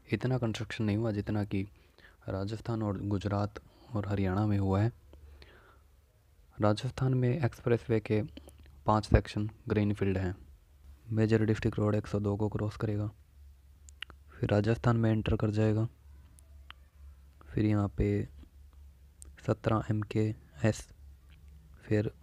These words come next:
मेजर डिस्ट्रिक्ट रोड एटी नाइन को क्रॉस करेगा, जो कि हनुमानगढ़ ज़िले को टीबी शहर से जोड़ेगा। फिर ये हनुमानगढ़ के just बगल से निकलेगा।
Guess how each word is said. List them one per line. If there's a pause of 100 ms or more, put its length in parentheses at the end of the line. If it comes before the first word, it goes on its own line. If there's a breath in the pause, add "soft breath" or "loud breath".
(180)
मेजर
डिस्ट्रिक्ट
रोड (360)
एटी
नाइन
को
क्रॉस
करेगा, (600)
जो
कि
हनुमानगढ़
ज़िले
को
टीबी
शहर
से
जोड़ेगा।
फिर
ये
हनुमानगढ़
के
just
बगल
से
निकलेगा।